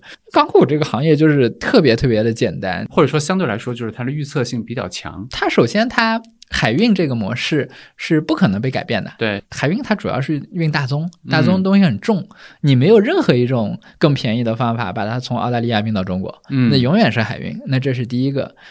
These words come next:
Speaker 1: 第二个就是说在海运这个利益链上，它比方说有运输公司，
Speaker 2: 嗯。
Speaker 1: 运输公司的问题就在于我今天可以选你，明天可以选他，
Speaker 2: 嗯。
Speaker 1: 呃，它有点像大宗商品的快递公司，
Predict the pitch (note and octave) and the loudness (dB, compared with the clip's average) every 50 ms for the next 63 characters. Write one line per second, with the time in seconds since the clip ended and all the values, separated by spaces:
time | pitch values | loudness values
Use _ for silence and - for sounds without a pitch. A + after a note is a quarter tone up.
0 | - _ _ - A#3+ D4+ F4+ A#3 D#3 C3 A2 G2+ B2 A#2 G#2+ - - C3+ C3 D3+ | -20 _ _ 2 4 4 4 4 2 2 0 0 -2 -4 -4 -4 -4 -4 -2 -2
1 | E3 - - - - G2 E3+ F#3 F#3 F3+ D#3+ C3+ A#2+ A#2 C#3+ E3+ E3 C#3+ C#3 E3 | -2 -4 -4 -4 -4 0 0 0 2 2 0 0 0 0 0 0 0 2 2 2
2 | F#3 E3+ B2+ A2 B2 C3 E2 F2 - D3 - - C3+ C3+ C3+ A#2+ - - C3 A#2 | 2 2 0 0 -2 -4 -6 -8 -10 -8 -4 -2 -2 -2 -2 -4 -2 -2 0 0
3 | C3 D3 E3+ D#3+ C3+ F#2+ A#2+ D3+ D#3 C#3+ E3 D#3+ F3 F#3 F3+ - - F#3+ G3 - | 2 2 2 2 2 0 0 0 0 0 0 0 0 -2 -2 0 2 2 2 2
4 | - - - C#3 C3+ A#2+ G#2 F#2+ G#3 A#3+ C4 C4+ C#4+ D4 D#4 D4 - D#4+ D4 C#4+ | -2 -8 -6 -4 -2 -2 -2 0 0 2 2 2 2 2 0 0 0 0 2 4
5 | B3 G#3 F3+ - - G#2+ G#2+ B2 B2 G#2+ G2+ G#2+ A2 G#2+ A2 G#2+ G#2 C#3 C#3+ D#3 | 4 4 4 2 0 -2 -2 -2 -2 -2 -2 -2 -2 -2 -2 -2 -2 0 0 0
6 | D#3+ D3 - C3+ A2+ - A2+ A2+ B2 A2+ F#2+ G#2+ G#2 A#2 A#2+ A#2+ B2 B2 B2 A#2 | 0 -2 -2 -4 -4 -4 -4 -4 -4 -4 -4 -6 -4 -4 -4 -4 -2 -4 -4 -4
7 | B2 - - A2+ A#2 G#2 G#2+ - - B2+ A#2+ A2 F#2+ F2+ - - C3 B2 B2 C#3 | -4 -6 -6 -6 -6 -8 -8 -8 -8 -6 -6 -6 -6 -8 -10 -8 -6 -6 -6 -6
8 | - - F#3+ F3+ F#3 F3 C3 - - D3 D3 D3+ D3+ C#3+ D3 D#3 D#3+ E3+ F3 E3+ | -4 -2 0 0 0 0 0 -2 -4 -4 -2 -2 -2 -2 -2 0 0 0 0 0
9 | C3 F2+ F#2 - D3 C#3 B2+ A2+ A#2+ B2+ C3 - C3+ | -2 -4 -4 -4 -4 -4 -4 -4 -4 -6 -6 -6 -8